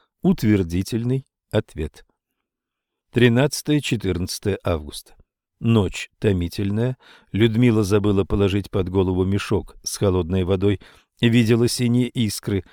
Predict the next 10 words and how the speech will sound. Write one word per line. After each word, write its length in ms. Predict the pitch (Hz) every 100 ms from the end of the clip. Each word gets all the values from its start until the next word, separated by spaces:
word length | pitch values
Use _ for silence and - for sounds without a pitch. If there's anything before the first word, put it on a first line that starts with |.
| _
слышала 540 | - - 123 113 120 117
голос 420 | 110 110 92 -
Аяны, 420 | - 104 113 110 98
говорившей: 640 | 95 92 98 92 - 95 - - _
«Елена 640 | - 98 127 135 127 87 82
Ивановна, 460 | 80 85 90 92
какая 540 | 113 135 117 151 156 143
радость!» 600 | 123 98 78 - - - _ _ _ _ -
Видение 600 | 107 113 104 117 104 104
Шибаева 680 | - 101 95 87 82 85